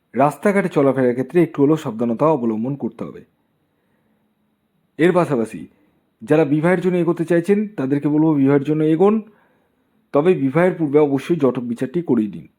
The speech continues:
এতটুকুই বলবো। এই মাসে আপনারা কোনো বাহন ক্রয় বা গৃহ নির্মাণ করতে চলেছেন, সেই জায়গাটাও দেখতে পাওয়া যাচ্ছে। আকস্মিক অর্থপ্রাপ্তি, লটারি প্রাপ্তির সম্ভাবনা কিন্তু হয়ে উঠতে চলেছে আপনাদের ক্ষেত্রে। তো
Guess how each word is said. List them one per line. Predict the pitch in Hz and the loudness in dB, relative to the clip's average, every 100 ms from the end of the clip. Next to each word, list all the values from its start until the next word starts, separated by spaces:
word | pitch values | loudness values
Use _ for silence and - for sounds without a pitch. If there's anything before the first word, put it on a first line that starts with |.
| _ _ _ | _ _ _
এতটুকুই | 117 120 123 | -8 -2 -2
বলবো। | 120 131 143 196 - _ _ _ - | 0 0 -2 -4 -8 _ _ _ -2
এই | 139 | 0
মাসে | 165 175 185 208 | 2 2 4 2
আপনারা | 165 139 147 143 143 | 2 0 2 4 4
কোনো | 143 151 151 | 2 0 2
বাহন | 131 123 139 147 | 2 0 0 0
ক্রয় | 151 151 | 2 4
বা | 127 | 4
গৃহ | 120 113 123 | 2 0 -2
নির্মাণ | 120 120 131 147 | 0 0 0 0
করতে | 151 135 | -4 -6
চলেছেন, | 143 151 156 180 | -4 -2 -2 -2
সেই | - 123 | -2 0
জায়গাটাও | 120 120 139 | 0 0 0
দেখতে | 139 143 143 | 0 -2 -4
পাওয়া | 143 143 | -2 -2
যাচ্ছে। | 139 - - _ _ _ _ _ - - | -4 -10 -20 _ _ _ _ _ -12 -2
আকস্মিক | 143 165 160 190 180 - | -2 -2 -6 -6 -6 -2
অর্থপ্রাপ্তি, | 139 139 160 143 123 120 | -2 0 0 0 0 0
লটারি | 113 127 156 160 | 0 0 0 -2
প্রাপ্তির | 156 123 - 127 - _ | -4 -8 -6 -8 -8 _
সম্ভাবনা | - 139 123 113 117 | -10 -6 -4 -4 -4
কিন্তু | 123 131 165 | -6 -6 -4
হয়ে | 120 | -4
উঠতে | 107 101 120 | -4 -6 -10
চলেছে | 120 113 - | -8 -8 -8
আপনাদের | - - 98 98 | -12 -14 -14 -16
ক্ষেত্রে। | - - - - _ _ _ _ _ _ _ _ _ _ - | -16 -18 -20 -20 _ _ _ _ _ _ _ _ _ _ -6
তো | 127 | -4